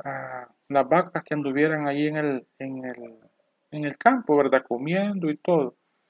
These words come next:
Entonces, habían personas que tenían bastante, digamos, dinero y no eran los propios dueños los que llevaban a pastorear las vacas, sino que contrataban a un pastor. Entonces,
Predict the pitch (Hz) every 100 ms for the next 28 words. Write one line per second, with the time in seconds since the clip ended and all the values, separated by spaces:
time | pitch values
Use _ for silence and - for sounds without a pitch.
0 | _ _ _ _ - 147 160 - 147 147
1 | 160 175 190 - - 196 - 170 180 190
2 | 170 - 135 139 160 156 147 - 139 139
3 | - 156 151 151 147 143 143 143 180 220
4 | 233 _ _ - _ _ 226 233 175 156
5 | 190 185 - - 143 147 170 156 147 151
6 | 226 226 - - 139 135 123 151 196 160
7 | 139 135 - - 123 131 131 120 - 151
8 | - 127 - - _ _ _ _ - 175
9 | 165 156 175 220 269 208 175 151 160 151
10 | 143 143 139 135 - 226 262 - _ _
11 | _ _ _ _ _ _ _ 170 170 185
12 | 175 170 190 -